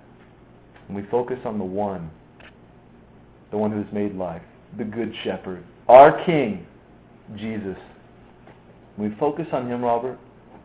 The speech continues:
everything changes. Everything is made new. His blessings and mercies really are new in each morning, aren't they? You wake up, communion. Wow, I've been forgiven. This is what He died for. I'm going to heaven. It may be today.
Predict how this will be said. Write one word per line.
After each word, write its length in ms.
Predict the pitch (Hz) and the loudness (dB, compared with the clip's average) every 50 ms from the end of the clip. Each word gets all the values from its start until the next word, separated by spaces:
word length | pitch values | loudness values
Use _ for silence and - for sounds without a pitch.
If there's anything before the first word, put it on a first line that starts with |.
| - - - - - - - - - | -20 -20 -20 -20 -20 -20 -20 -8 0
everything 500 | - 117 107 107 104 104 - 107 98 95 - | 0 0 0 -2 -8 -10 -8 -8 -8 -8 -8
changes. 360 | - 92 90 85 87 90 78 - - - - - - - - - - - | -10 -12 -12 -12 -14 -16 -18 -18 -20 -20 -20 -20 -20 -20 -20 -20 -14 0
Everything 420 | - 120 127 117 120 110 120 117 110 | 0 2 2 2 -2 -8 -6 -6 -6
is 80 | 104 104 101 | -6 -6 -4
made 240 | 101 98 95 87 | -6 -6 -6 -6
new. 200 | 95 95 92 90 90 - - - - - - - - - - | -8 -10 -10 -10 -12 -16 -20 -20 -20 -20 -20 -20 -10 4 10
His 120 | 196 196 165 - - | 10 10 10 10 12
blessings 420 | 190 202 196 202 - 208 196 165 | 12 12 12 12 10 4 2 4
and 140 | 175 185 180 | 2 2 4
mercies 360 | 175 185 185 180 - 190 175 147 156 | 6 6 6 6 4 0 0 4 6
really 180 | 175 170 170 | 6 6 10
are 260 | - 151 165 170 175 | 10 10 10 10 8
new 160 | 170 160 147 139 | 6 4 2 2
in 80 | 127 | 2
each 160 | 123 117 - - | 0 -4 -4 -4
morning, 240 | 131 123 117 110 113 | -2 -2 -2 -2 -2
aren't 180 | 117 120 117 | -2 -2 0
they? 220 | - 104 95 92 - - - - - - - - - | 0 -2 -2 -2 -4 -12 -20 -20 -20 -20 -20 -10 -6
You 100 | 110 104 | 0 2
wake 220 | 113 117 113 - | 2 2 2 2
up, 180 | 127 113 - - | -2 -4 -4 -6
communion. 460 | - 113 107 104 95 92 87 82 85 - - - - - - - - - - - - | -10 -8 -6 -6 -6 -6 -10 -12 -14 -18 -20 -20 -20 -20 -20 -20 -20 -20 -20 -16 -4
Wow, 440 | - 208 247 262 - - - - 214 | 4 6 6 6 8 6 4 2 0
I've 160 | 202 208 202 | -4 -6 -4
been 200 | - - 214 208 | -4 -6 -6 -6
forgiven. 520 | - 208 196 - 101 98 95 92 87 85 82 - - _ _ _ _ _ - - - - - - - - | -6 -8 -8 -6 -6 -6 -6 -8 -12 -14 -16 -18 -20 _ _ _ _ _ -20 -20 -20 -20 -20 -20 -8 4
This 140 | 151 160 160 - | 4 4 6 6
is 140 | 185 175 160 | 2 2 4
what 140 | 175 180 | 4 2
He 100 | 165 165 | 4 2
died 400 | 156 - 143 151 196 226 240 - - - | 2 4 4 4 4 0 -4 -6 -2 2
for. 180 | 139 120 110 | 2 4 6
I'm 160 | 107 147 165 | 6 4 6
going 220 | 165 208 208 214 196 | 6 6 6 6 6
to 80 | 185 | 2
heaven. 340 | 135 139 165 196 196 165 123 | 0 2 2 0 2 0 -4
It 80 | 117 127 | -2 0
may 120 | 147 165 | 0 0
be 120 | 165 196 190 | 0 0 -2
today. 500 | 165 143 113 147 175 208 202 - - | -2 0 2 0 0 0 -2 -8 -10